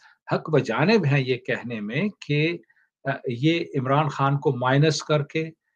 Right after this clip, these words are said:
अ, पीटीआई को माइनस करके, उनके बल्ले का सिंबल उनसे छीन कर, तो वो एक, अ, सिंबॉलिक किस्म की इलेक्शन कराना चाहते हैं। जैसे आपने फरमाया कि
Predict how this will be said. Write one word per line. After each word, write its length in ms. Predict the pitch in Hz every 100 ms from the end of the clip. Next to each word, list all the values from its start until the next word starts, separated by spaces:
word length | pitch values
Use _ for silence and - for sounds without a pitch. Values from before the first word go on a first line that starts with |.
| _ _ 123
अ, 80 | 113 -
पीटीआई 440 | 160 175 156 147
को 180 | 147 139
माइनस 420 | 123 135 151 147
करके, 480 | - 139 - 143 143
उनके 360 | 131 131 -
बल्ले 380 | 131 123 127 139
का 140 | 139 131
सिंबल 420 | - 131 131 135
उनसे 440 | 131 127 123 143 139
छीन 340 | - 139 147
कर, 260 | 147 - 131 131 _ _ _ _
तो 260 | 147 139 143
वो 240 | 127 160 -
एक, 320 | 156 156 - -
अ, 840 | 156 156 147 - _ _ _ 123 123
सिंबॉलिक 720 | 135 160 135 117 147 180 160
किस्म 280 | 151 - 151
की 140 | 143
इलेक्शन 480 | 143 123 135 - 147
कराना 420 | 143 127 127 131
चाहते 380 | 127 120 120 -
हैं। 340 | 170 156 160 175
जैसे 260 | 143 139 139
आपने 280 | 127 131 127
फरमाया 500 | 127 117 117 135 151
कि 280 | - 131